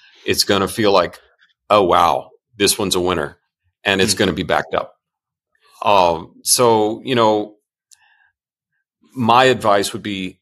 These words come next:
Speaker 1: study these habits. Now,
Speaker 2: Yeah.
Speaker 1: second piece of advice, bonus content, um,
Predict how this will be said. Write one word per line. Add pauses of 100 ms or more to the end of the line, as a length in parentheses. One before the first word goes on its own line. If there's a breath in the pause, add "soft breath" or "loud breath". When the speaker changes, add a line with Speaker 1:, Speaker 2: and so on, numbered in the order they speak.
(100)
Speaker 1:
study
these
habits. (160)
Now, (340)
Speaker 2:
Yeah.
Speaker 1:
second
piece
of
advice,
bonus
content, (720)
um,